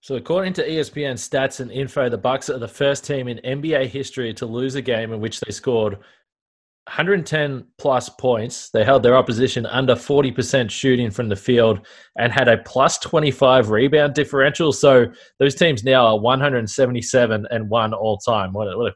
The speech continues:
what a crazy stat, E S P N stats and info. But the Bucks, I mean, you pointed to it, I, and I think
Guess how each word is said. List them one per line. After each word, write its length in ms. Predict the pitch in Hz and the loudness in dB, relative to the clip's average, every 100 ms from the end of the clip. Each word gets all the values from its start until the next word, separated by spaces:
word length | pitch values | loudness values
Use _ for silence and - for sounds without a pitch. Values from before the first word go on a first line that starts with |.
| _ | _
what 120 | 127 | -10
a 40 | 110 | -8
crazy 300 | 110 110 87 | -6 -6 -8
stat, 320 | - 107 - 101 | -8 -8 -6 -6
E 80 | |
S 80 | 98 | -6
P 140 | - 98 | -8 -12
N 60 | |
stats 320 | - 107 98 | -8 -8 -8
and 60 | 95 | -10
info. 320 | 101 98 90 85 | -10 -8 -4 2
But 200 | 107 - - - _ - | 2 0 -14 -20 _ -2
the 80 | |
Bucks, 280 | - 240 - | 4 4 4
I 60 | 185 | 0
mean, 160 | 165 | 0
you 100 | 180 | 0
pointed 320 | 220 180 180 - | 0 2 2 4
to 160 | 127 | 4
it, 80 | 120 | 4
I, 400 | 123 123 127 127 | 4 2 0 0
and 140 | 147 151 | 2 2
I 100 | 156 | 2
think 380 | 240 247 240 | 2 -2 -4